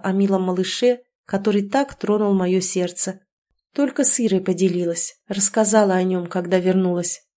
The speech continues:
«Его мать умерла. Некачественный алкоголь»,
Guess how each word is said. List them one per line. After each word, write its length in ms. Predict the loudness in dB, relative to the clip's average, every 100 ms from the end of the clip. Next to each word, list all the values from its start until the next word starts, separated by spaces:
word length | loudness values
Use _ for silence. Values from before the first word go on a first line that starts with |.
| _ _ _ -4
«Его 280 | 0 2
мать 280 | 4 2 2
умерла. 520 | -2 0 0 -2 -6 -14 _ _
Некачественный 880 | -2 0 2 0 0 -4 -4 -2 -2
алкоголь», 600 | -2 -2 -2 0 -2